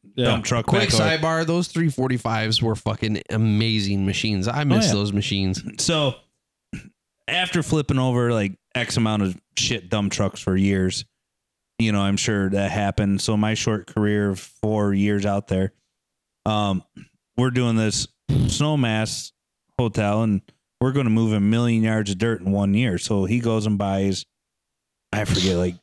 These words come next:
Speaker 2: twenty-five brand new tandem trucks. And we start going, they got 'em stickered up, and we got all these drivers, and we're fucking just bombing trucks, dude.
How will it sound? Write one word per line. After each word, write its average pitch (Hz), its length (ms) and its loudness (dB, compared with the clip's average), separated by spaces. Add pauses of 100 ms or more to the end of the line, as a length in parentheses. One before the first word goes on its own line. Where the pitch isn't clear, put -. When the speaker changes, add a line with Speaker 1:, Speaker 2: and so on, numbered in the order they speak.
Speaker 2:
twenty-five 110 760 0
brand 98 300 0
new 101 140 2
tandem 98 420 -2
trucks. - 440 -4 (800)
And 107 220 2
we 120 120 2
start 117 320 -2
going, 113 280 2
they 110 80 2
got 110 240 -2
'em 110 80 -2
stickered 113 460 -2
up, 110 320 -2 (560)
and 113 200 0
we 107 80 2
got 113 160 0
all 110 120 0
these 110 180 0
drivers, 107 540 0
and 104 80 -2
we're 117 160 0
fucking 113 360 -2
just 101 280 -2
bombing 101 420 0
trucks, - 380 -4
dude. 95 260 0